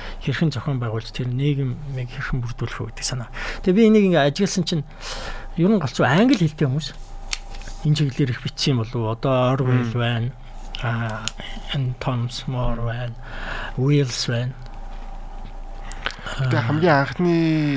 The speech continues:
Speaker 2: дистопийн одоо уран зохиол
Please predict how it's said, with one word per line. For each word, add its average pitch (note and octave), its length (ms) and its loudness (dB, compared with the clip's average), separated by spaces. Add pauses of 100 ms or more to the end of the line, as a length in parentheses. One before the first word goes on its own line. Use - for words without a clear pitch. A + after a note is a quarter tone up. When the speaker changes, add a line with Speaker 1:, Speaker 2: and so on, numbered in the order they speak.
(240)
Speaker 2:
дистопийн A#2+ 880 2 (960)
одоо A2+ 720 -2 (920)
уран - 1900 -2
зохиол A#2+ 320 0